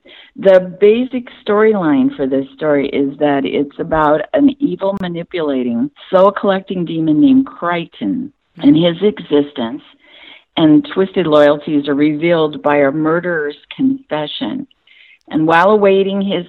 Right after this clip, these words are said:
punishment, Benjamin Bowe discloses to his lawyer the true story behind his crime. And following his execution,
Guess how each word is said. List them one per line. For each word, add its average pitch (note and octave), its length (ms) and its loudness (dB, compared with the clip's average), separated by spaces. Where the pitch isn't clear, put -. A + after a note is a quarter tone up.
punishment, F3+ 720 -4
Benjamin F3+ 600 -2
Bowe B2 640 0
discloses F3+ 840 0
to D#3+ 160 -4
his D3 100 -8
lawyer D3+ 500 0
the C#3+ 140 -2
true D3 160 -8
story C#3+ 260 0
behind C3+ 540 2
his C3+ 320 -2
crime. C3+ 720 -2
And C#4+ 260 2
following F#3 480 2
his E3+ 360 0
execution, D3+ 1120 -2